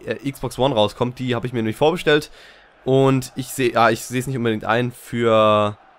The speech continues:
äh, fifa vierzehn dann noch auf Xbox zu kaufen, denn das wäre Geldverschwendung, oh, das gibt's doch nicht. Ich meine, warum sollte ich so viel Geld ausgeben, sechzig Euro oder was es kostet, nur um's zwei Monate spielen zu können? Deswegen mache ich's einfach so, dass ich diese Early Release Version, die es ja gibt,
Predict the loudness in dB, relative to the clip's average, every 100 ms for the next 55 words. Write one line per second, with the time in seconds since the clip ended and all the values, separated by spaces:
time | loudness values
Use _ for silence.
0 | _ _ -6 -4 -4 -6 -2 -2 -2 -14
1 | -20 -20 -4 -4 -4 _ -6 -2 0 2
2 | 0 0 -2 -2 -2 -6 -6 -8 -6 0
3 | 0 0 -8 -14 -20 _ _ _ 2 2
4 | 2 2 6 8 8 6 0 4 4 6
5 | 4 2 0 -8 -10 -8 -8 -10 _ _
6 | _ _ _ _ _ _ _ _ _ _
7 | -2 0 4 2 2 0 0 -4 -6 -4
8 | -4 -4 _ -20 _ _ 2 2 2 -2
9 | 0 0 -2 -4 -4 0 0 -2 -4 -6
10 | -4 -4 -8 _ _ _ 0 0 -2 0
11 | 4 4 2 0 -4 -8 -8 -8 -6 -4
12 | -4 -4 -4 -4 -6 -8 -6 -2 -2 -4
13 | -10 -8 -4 2 2 2 -4 -4 -4 -4
14 | -6 0 0 0 -4 -4 -4 -4 -4 -6
15 | -10 -18